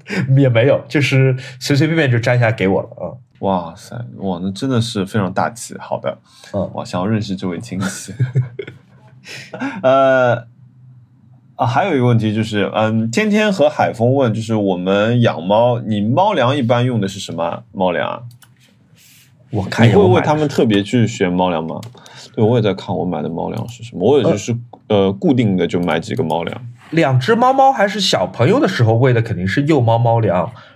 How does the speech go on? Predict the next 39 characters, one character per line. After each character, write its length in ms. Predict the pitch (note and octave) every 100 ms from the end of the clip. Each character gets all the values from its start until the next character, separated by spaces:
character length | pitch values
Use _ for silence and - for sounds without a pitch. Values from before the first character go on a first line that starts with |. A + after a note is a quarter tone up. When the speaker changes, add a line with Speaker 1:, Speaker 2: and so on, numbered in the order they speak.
| _
Speaker 1:
而 140 | B2+ C3
且 160 | C#3
给 140 | B2+ G#2
它 100 | B2+
们 100 | C3
吃 400 | - C#3+ C#3+ - - - _ _ -
很 220 | - -
多 140 | G2 C3+
罐 240 | E3 G3
头。 280 | A2+ - B2+ - _ - _ _ _
现 320 | - - C#4+ G#3
在 140 | E3
都 140 | C3
是 60 | E3
在 100 | D3+
吃 180 | B2+ -
成 200 | B2+ A2+
猫 160 | G#2+ A#2+
猫 180 | A#2+
粮， 140 | G#2 F#2+
我 60 |
看 160 | F#2+ C3
我 40 |
买 140 | A#2+ E2
的 80 | F#2
是 140 | G#2
哪 80 | D2+
一 40 |
种？ 240 | F2+ - - _ _ - - - - - - - - - -
Speaker 2:
嗯。 360 | - G#2 G2+ F#2 - - - - - - - -
Speaker 1:
因 120 | - G3
为 60 |
那 180 | C4+ C4
家 220 | D#3+ A3
我 120 | D#3
永 160 | A2 B2+
远 280 | G3 D#3+ B2+
买 240 | B2 G#2+ -
的， 100 | -